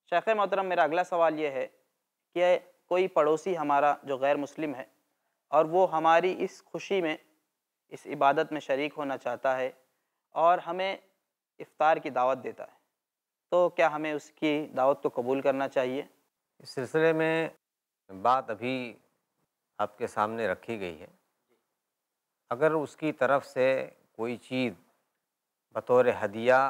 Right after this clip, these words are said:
Speaker 2: या इफ्तार के दावत ही को ले लीजिए, अगर वो देता है तो, और उसका कोई दूसरा मकसद नहीं है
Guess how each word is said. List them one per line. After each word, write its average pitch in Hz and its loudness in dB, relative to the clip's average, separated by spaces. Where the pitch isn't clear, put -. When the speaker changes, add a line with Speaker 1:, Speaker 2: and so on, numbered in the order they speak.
Speaker 2:
या 117 2
इफ्तार 131 0
के 123 -12
दावत 107 2
ही 123 -10
को 117 -10
ले 107 -6
लीजिए, 98 -14
अगर 110 -10
वो 107 -12
देता 104 -2
है 92 -10
तो, 92 -6
और 127 0
उसका 127 -8
कोई 139 -12
दूसरा 127 -2
मकसद 117 -8
नहीं 104 -10
है 92 -14